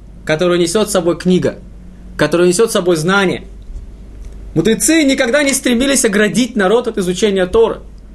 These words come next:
Как, к сожалению, в некоторых религиях это принято. Есть только интерпретация, которая утверждена церковью или ещё каким-то высшим институтом. А все остальные,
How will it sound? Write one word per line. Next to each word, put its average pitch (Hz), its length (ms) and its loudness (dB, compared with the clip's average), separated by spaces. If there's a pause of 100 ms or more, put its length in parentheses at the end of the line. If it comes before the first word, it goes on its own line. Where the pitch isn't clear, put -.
(280)
Как, 131 320 0
к - 60 -10
сожалению, 202 460 4
в 165 60 -2
некоторых 196 380 0
религиях 226 380 2
это 202 160 0
принято. 240 360 0
Есть 202 240 2
только 226 460 2 (580)
интерпретация, 202 800 2
которая 190 640 2 (800)
утверждена 190 540 4
церковью 226 560 2
или 175 80 4
ещё 180 200 2
каким-то 226 360 0
высшим 220 340 0
институтом. 247 760 0 (360)
А 160 80 0
все 277 200 2
остальные, 330 720 2